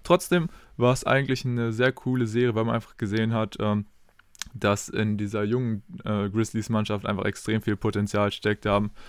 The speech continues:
auch echt einige Jungs sehr gut aufgezockt. Und Ja Morant war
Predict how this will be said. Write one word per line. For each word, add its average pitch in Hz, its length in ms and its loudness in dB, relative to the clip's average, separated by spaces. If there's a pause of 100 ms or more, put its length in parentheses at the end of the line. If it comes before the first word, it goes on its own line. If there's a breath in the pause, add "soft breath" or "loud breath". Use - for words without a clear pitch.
(200 loud breath)
auch - 160 -8
echt - 240 -4
einige 110 280 2
Jungs 107 440 -2
sehr 107 120 2
gut 104 140 0
aufgezockt. 104 500 -4
Und 101 120 -4
Ja 104 120 4
Morant 104 400 0
war 98 200 2